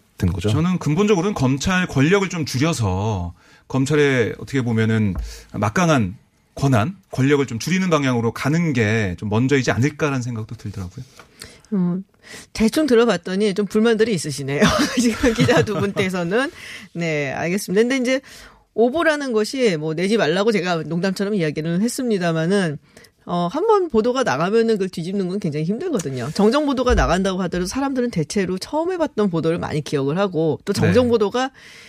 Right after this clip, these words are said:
Speaker 3: 이렇게 조그맣게 나가요, 보면 대충. 이게,
Speaker 2: 그렇습니다.
Speaker 3: 이게 뭐 잘못된 기사였다, 뭐 이렇게. 그러니까 아마도 그런 부분은 먼저 좀 우리 기자분들도 좀 조심을 해주시는 것이 좋지 않을까라는 식으로 좀 훈훈하게 마무리를 해보려고 합니다.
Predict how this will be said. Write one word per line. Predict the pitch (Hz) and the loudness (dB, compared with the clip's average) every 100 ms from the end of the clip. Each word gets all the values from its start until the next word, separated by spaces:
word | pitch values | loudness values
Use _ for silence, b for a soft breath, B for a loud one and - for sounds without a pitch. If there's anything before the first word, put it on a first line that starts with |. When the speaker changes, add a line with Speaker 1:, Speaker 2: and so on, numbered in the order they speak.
| B B 170 | B B -10
Speaker 3:
이렇게 | - | -8
조그맣게 | 605 - 539 403 | -10 -4 0 2
나가요, | 277 226 302 | 2 2 2
보면 | 233 196 180 | 2 2 0
대충. | 165 - 156 123 143 _ _ _ | -4 -4 -6 -6 -12 _ _ _
이게, | 190 | -4
Speaker 2:
그렇습니다. | 135 196 | -2 2
Speaker 3:
이게 | 220 | 2
뭐 | 196 | 2
잘못된 | 208 214 233 208 185 | 2 2 2 0 0
기사였다, | 175 170 185 135 190 160 | -6 -2 -2 0 -2 0
뭐 | 139 | -2
이렇게. | - - 147 | -4 -4 -2
그러니까 | 180 196 196 - 160 | -2 -2 -2 0 0
아마도 | 147 170 156 170 165 | 2 0 0 -2 0
그런 | 202 220 202 | 4 4 4
부분은 | 180 175 165 170 196 B B B B | -4 -4 -4 -4 -6 B B B B
먼저 | 147 165 175 | -4 -2 -2
좀 | 170 160 | -4 -2
우리 | 143 | -2
기자분들도 | 147 165 185 156 151 139 131 | -4 -2 -2 -2 -4 -6 -6
좀 | 143 | -8
조심을 | 151 160 170 160 | -6 -4 -2 0
해주시는 | 220 254 226 185 | 2 2 0 0
것이 | 160 - | -2 -4
좋지 | - 185 | 0 2
않을까라는 | 151 170 156 139 247 - - - 156 175 185 185 | 2 2 4 4 2 -4 -20 -12 -2 0 2 0
식으로 | 196 170 165 | -2 -4 -6
좀 | 170 | -6
훈훈하게 | 160 247 226 196 | -2 0 2 2
마무리를 | 185 160 156 160 | 2 0 0 0
해보려고 | 214 202 - | 2 2 4
합니다. | 196 214 - | 4 4 4